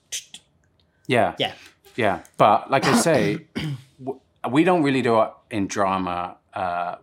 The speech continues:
Speaker 1: with the, we just do time code sync. We don't deal with, um, sample syncing. And it's the same. You, you know, like, how a T V has, you know,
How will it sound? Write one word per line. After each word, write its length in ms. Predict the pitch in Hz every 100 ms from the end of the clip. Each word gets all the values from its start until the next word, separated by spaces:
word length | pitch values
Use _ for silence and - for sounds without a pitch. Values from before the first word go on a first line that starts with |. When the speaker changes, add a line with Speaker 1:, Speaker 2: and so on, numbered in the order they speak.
| -
Speaker 1:
with 200 | 107 -
the, 300 | 95 87 87
we 140 | 107 107
just 280 | 110 -
do 440 | - 92 90 85 85 _ _ _
time 220 | - 98
code 180 | 87 87
sync. 280 | - 80 -
We 80 | 90
don't 280 | 95 87
deal 300 | - 90 85
with, 460 | 82 82 80 _ _ _
um, 480 | - 85 80 82 80 _ - _ _ -
sample 640 | - - 95 82 85 82 - _ _ - _ -
syncing. 360 | 90 80 82
And 100 | 85
it's 140 | 92 -
the 80 |
same. 260 | 107 120 98
You, 160 | 101 120
you 100 | 135
know, 120 | 139
like, 180 | 127 110
how 240 | 113 110 98
a 60 |
T 220 | - 107
V 360 | 95 98 92 92
has, 320 | 87 90 -
you 80 | 87
know, 180 | 85 80